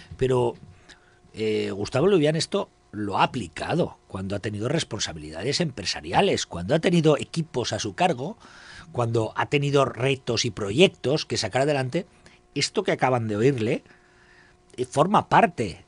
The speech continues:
de su manera de afrontar estos retos de la suya y de lo que intenta impregnar a su equipo para afrontarlos y, eh,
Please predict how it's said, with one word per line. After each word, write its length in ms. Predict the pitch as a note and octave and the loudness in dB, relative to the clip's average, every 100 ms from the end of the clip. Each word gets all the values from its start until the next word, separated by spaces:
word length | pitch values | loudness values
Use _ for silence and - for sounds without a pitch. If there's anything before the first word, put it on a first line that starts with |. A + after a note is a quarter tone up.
| _ | _
de 220 | B2+ C#3+ | -2 2
su 180 | B2+ C3 | 4 2
manera 480 | A#2+ A2 C3+ D#3 G3 | 0 -2 0 2 2
de 100 | E3+ | 0
afrontar 680 | A#2 B2+ A#2 G#2+ C3 G3 - _ | -2 0 0 2 2 2 -2 _
estos 360 | - D3 - E3+ | 0 0 2 2
retos 480 | D3 G3+ - A2 - | 2 0 0 -6 -6
de 100 | A2+ | -4
la 80 | C#3 | -2
suya 380 | - G#3+ G#3+ D4 - - - - | -2 -2 -4 -6 -8 -20 -20 -12
y 100 | - | -4
de 100 | D#3 | 0
lo 140 | D3+ C3+ | 0 0
que 120 | C3+ - _ _ _ - _ | -2 -4 _ _ _ -20 _
intenta 680 | - C3+ B2 D#3 D#3+ C#3+ F#3 | -10 -8 2 4 4 4 2
impregnar 600 | F3 C3 C3+ A#2+ B2 C#3+ | 2 0 0 0 0 2
a 100 | E3 | 4
su 200 | - C3 | 2 0
equipo 580 | A2+ - E3 D#3 D3+ G#3 - - - | -2 -2 -4 0 0 0 -6 -8 -2
para 340 | A#2 D3 G#3 - _ - | 2 2 0 -8 _ -8
afrontarlos 880 | G#2 - F#2+ F2 A2 A#2 E3+ F3+ - - - - - | -8 -8 -10 -4 -2 0 0 -2 -6 -20 -20 -14 -2
y, 280 | C#3 G3+ - - - - | 0 0 -2 -14 -20 -12
eh, 440 | G#2 G2 F2+ F2 | -8 -6 -8 -10